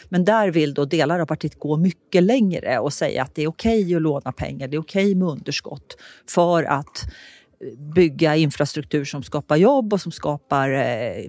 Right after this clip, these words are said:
klimatnytta och kunna nå klimatmålen. Och det är,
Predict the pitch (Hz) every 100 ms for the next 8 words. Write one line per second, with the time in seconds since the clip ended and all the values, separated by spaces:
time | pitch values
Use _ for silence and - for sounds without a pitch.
0 | - - 165 156 143 - 233 _ - -
1 | 160 165 - 147 135 135 131 - 151 143
2 | - 180 185 - 143 - _ - - -
3 | - 185 214 226 185 175 165 160 156